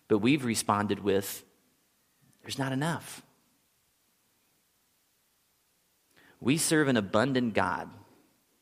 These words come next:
who has more than enough. So much so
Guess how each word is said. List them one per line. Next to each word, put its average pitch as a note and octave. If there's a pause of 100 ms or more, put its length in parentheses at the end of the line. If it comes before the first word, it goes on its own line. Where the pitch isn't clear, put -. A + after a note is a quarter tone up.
(760)
who A#2
has A#2 (180)
more A#2
than A2+
enough. E2 (1700)
So D3+
much D#3+
so G#2+